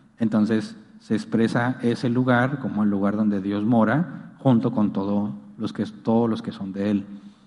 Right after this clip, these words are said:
Pero el concepto de un templo como el Antiguo Testamento ya no tiene ningún sentido, ¿verdad? Porque moraremos junto con Dios. Siguiente.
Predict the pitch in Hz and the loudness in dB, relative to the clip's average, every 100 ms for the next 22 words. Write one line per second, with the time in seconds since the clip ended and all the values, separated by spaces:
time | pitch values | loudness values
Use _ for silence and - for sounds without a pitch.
0 | _ _ - 113 113 113 113 131 117 - | _ _ -2 2 2 2 0 2 2 4
1 | 147 165 - - - - - 113 110 117 | 4 2 -2 -14 -16 -20 -6 0 2 4
2 | 131 135 135 131 139 127 110 107 107 104 | 4 2 4 4 4 4 2 2 2 4
3 | 104 107 123 131 127 - 120 123 131 143 | 2 2 2 2 -2 -2 0 0 2 2
4 | 110 104 110 104 101 98 95 110 90 92 | 4 2 0 0 0 -4 -6 -6 -6 -8
5 | - - 101 - _ _ - 107 107 107 | -10 -18 -20 -20 _ _ -4 -4 0 2
6 | 107 107 104 98 95 117 131 120 - 104 | 4 4 4 2 -2 0 0 -2 0 0
7 | 101 101 101 101 - - - - _ _ | -2 -4 -4 -4 -8 -16 -20 -20 _ _
8 | _ _ _ _ _ _ _ _ _ _ | _ _ _ _ _ _ _ _ _ _
9 | _ _ _ _ _ _ _ _ _ - | _ _ _ _ _ _ _ _ _ -10
10 | 127 139 131 104 | -2 0 2 0